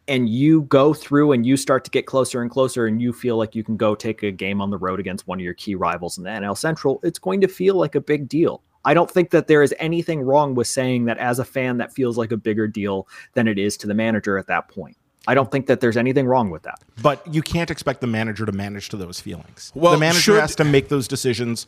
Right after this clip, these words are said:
Speaker 2: in a cold, calculating way. They can't manage
Speaker 3: Sure,
Speaker 2: to
Speaker 3: but
Speaker 2: those
Speaker 3: should,
Speaker 2: feelings.
Speaker 3: should Craig Counsell feel like he cannot use Jeffress or Hader right now, which are really his only two trusted relievers, in a game where the Brewers are down a run and they, they need to get a win?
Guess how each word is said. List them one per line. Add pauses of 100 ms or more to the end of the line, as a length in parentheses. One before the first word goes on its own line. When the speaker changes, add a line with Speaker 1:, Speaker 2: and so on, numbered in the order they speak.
(100)
Speaker 2:
in
a
cold,
calculating
way.
They
can't
manage
Speaker 3:
Sure,
Speaker 2:
to
Speaker 3:
but
Speaker 2:
those
Speaker 3:
should,
Speaker 2:
feelings.
Speaker 3:
should
Craig
Counsell (420)
feel
like
he
cannot
use
Jeffress
or
Hader
right
now,
which
are
really
his
only
two
trusted
relievers, (320)
in
a
game
where
the
Brewers
are
down
a
run
and
they, (680)
they
need
to
get
a
win?